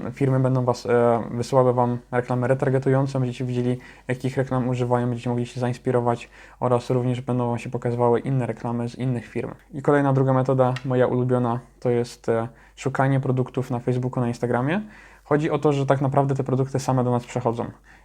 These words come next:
Jak to dokładnie wygląda? Ja polecam zainstalować sobie,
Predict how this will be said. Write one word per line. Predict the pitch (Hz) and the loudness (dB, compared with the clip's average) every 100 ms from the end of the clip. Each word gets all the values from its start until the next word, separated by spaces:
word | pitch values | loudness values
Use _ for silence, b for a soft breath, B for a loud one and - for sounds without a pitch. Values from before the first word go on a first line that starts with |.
| - | -8
Jak | 127 | -8
to | - 135 | -4 -2
dokładnie | 135 131 127 | 0 2 2
wygląda? | 117 120 127 131 156 - - 135 | 0 0 0 0 0 -6 -14 0
Ja | 131 | 2
polecam | 139 135 135 131 123 123 | 4 4 4 2 -2 0
zainstalować | 131 131 127 123 123 | -2 0 2 2 2
sobie, | 131 123 120 | 0 2 2